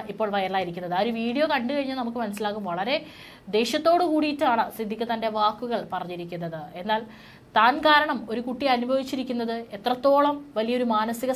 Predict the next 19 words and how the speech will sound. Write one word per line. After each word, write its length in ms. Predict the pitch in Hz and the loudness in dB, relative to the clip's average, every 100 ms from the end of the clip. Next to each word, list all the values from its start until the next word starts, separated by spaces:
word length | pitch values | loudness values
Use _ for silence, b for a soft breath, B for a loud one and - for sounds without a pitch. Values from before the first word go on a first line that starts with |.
| 254 | -2
സംഘർഷമാണ്, 580 | 202 208 233 202 190 175 175 | -4 -6 -6 -6 -6 -8 -8
പീഡനമാണ് 600 | 208 220 233 226 214 233 226 B B B | -4 -2 0 0 0 0 -4 B B B
എന്നുള്ളത് 340 | 214 226 233 240 240 | 0 2 2 2 2
കേരളം 340 | 220 226 247 226 | 0 2 0 0
മുഴുവൻ 320 | 226 262 247 202 190 | 0 0 -2 -4 -6
അറിഞ്ഞു 280 | 196 202 208 196 | -6 -4 -4 -6
കഴിഞ്ഞു. 340 | 160 160 156 - B B B B - | -8 -10 -16 -20 B B B B 2
കോടതിയടക്കം 720 | 208 233 262 247 247 254 285 - B B B - | 4 4 4 4 2 0 -4 -6 B B B 2
ജാമ്യം 320 | 233 226 233 220 | 4 6 4 0
നിഷേധിച്ചു 460 | 214 220 208 214 208 | -2 -2 -2 -4 -6
കഴിഞ്ഞു. 260 | 165 156 - B B B B 240 | -6 -8 -16 B B B B 4
തെളിവുകളെല്ലാം 640 | 247 254 285 269 277 320 302 | 4 4 4 4 4 2 2
തന്നെ 200 | 254 247 - 202 | 0 -4 -8 -2
നടനെതിരാണ്. 760 | 202 214 202 175 226 170 160 170 - B B B - | -2 0 -2 -2 -2 -2 -4 -12 -20 B B B 2
ഏതായാലും 260 | 269 285 302 269 | 6 6 6 8
ആ 40 | 330 | 8
ഒരു 120 | 359 | 6
വീഡിയോയ്ക്ക് 400 | 339 330 370 370 359 | 4 2 2 0 2
കുറച്ച് 300 | 302 302 | 0 2